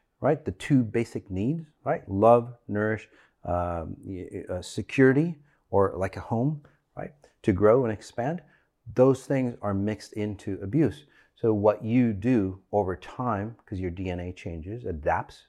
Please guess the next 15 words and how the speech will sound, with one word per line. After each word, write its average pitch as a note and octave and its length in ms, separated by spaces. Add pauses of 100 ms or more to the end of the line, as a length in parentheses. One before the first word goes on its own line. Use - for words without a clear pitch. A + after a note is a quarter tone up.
(120)
to A2 100
your F#2 100
environment, F#2 580
'cause D#2 160
that's E2+ 260
how, D#2+ 220 (360)
again, F2+ 280
your D#2+ 140
environment E2 500
works, G#2 320
it E2+ 140
adapts. E2 420 (360)
You A#2 120
go, A2 200
"Oh, C#3+ 340